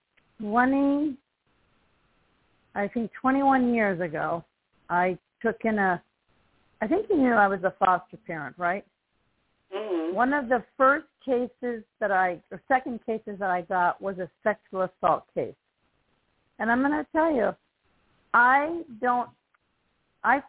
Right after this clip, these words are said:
Speaker 1: fought for that kid like you would never believe. I went, I said, and it was an adoptive parent that adopted this child, and then he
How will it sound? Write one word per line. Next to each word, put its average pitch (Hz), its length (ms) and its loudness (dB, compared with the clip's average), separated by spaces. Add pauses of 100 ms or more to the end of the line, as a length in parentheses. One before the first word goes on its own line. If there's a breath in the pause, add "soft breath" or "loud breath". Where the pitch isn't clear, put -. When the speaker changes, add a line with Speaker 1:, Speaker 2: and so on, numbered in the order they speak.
Speaker 1:
fought 240 300 4
for 214 100 -8
that 208 200 -2 (160)
kid 170 260 -6
like 156 240 -10
you 170 120 -8
would 156 120 -8
never 170 280 -10
believe. 165 420 -10 (960)
I 233 200 6
went, 220 380 0 (320)
I 226 160 0 (100)
said, 196 400 2 (800)
and 214 200 -4
it 214 120 -4
was 190 280 0
an 190 120 -6
adoptive 202 680 0 (240)
parent 180 400 -4 (720)
that 165 80 -8
adopted 202 840 0
this 202 140 -6 (200)
child, 160 480 -2 (840)
and 196 200 -8
then 180 340 -6 (220)
he 247 380 -2